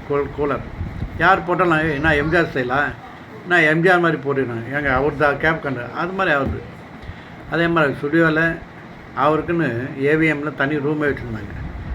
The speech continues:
அவருக்கு மட்டும்தான் அங்கே மேக்கப் போடுவாங்க. அந்த ரூமுக்கு பேர் என்ன தெரியுங்களா? சின்னவர் ரூம்னு சொல்லுவாங்க. எம் ஜி ஆர்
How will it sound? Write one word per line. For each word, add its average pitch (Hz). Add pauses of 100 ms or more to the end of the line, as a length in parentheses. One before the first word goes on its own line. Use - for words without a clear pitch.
(340)
அவருக்கு 139
மட்டும்தான் 151
அங்கே 135
மேக்கப் 143
போடுவாங்க. 127 (920)
அந்த 160
ரூமுக்கு 175
பேர் 156
என்ன 143
தெரியுங்களா? 135
சின்னவர் 170
ரூம்னு 135
சொல்லுவாங்க. 117 (960)
எம் 147
ஜி 170
ஆர் 170